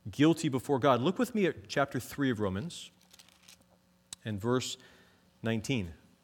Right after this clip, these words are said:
Romans three nineteen. "Now we know that whatever the law says,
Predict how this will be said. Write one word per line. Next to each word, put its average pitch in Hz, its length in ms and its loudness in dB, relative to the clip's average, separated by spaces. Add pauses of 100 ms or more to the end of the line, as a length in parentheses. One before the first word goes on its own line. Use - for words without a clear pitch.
(3000)
Romans 120 240 0
three 143 180 0
nineteen. 120 380 0
"Now 120 160 4
we 139 200 2
know 131 300 6
that 113 160 0
whatever 127 400 2
the 131 120 0
law 113 260 4
says, 92 640 -6